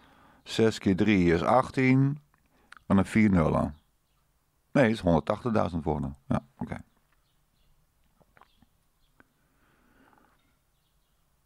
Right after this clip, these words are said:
Dat is nog maar een boek. En een boek kan niet, eh, door toeval tot stand komen. Dat kan niet.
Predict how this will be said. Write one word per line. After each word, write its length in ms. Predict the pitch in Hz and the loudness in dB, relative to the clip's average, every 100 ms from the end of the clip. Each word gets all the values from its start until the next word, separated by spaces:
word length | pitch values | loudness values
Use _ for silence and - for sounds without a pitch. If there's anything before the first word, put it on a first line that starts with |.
| - | -18
Dat 160 | - 147 | -4 -2
is 80 | 143 | 2
nog 100 | 104 | 2
maar 180 | 78 | 2
een 140 | 87 95 | 2 2
boek. 260 | 135 160 | 2 0
En 160 | - 127 | 0 2
een 100 | 127 | 2
boek 180 | 101 98 | 2 0
kan 140 | 80 | 0
niet, 200 | 85 - | 0 0
eh, 180 | 147 147 | 2 4
door 240 | 135 139 135 | 4 0 2
toeval 360 | 147 127 123 | -2 0 -2
tot 140 | 110 107 | -2 -8
stand 260 | - 110 | -4 -4
komen. 420 | - 95 87 82 85 | -2 -2 -2 -4 -8
Dat 100 | - | -8
kan 140 | - | -6
niet. 240 | 90 131 | -8 -10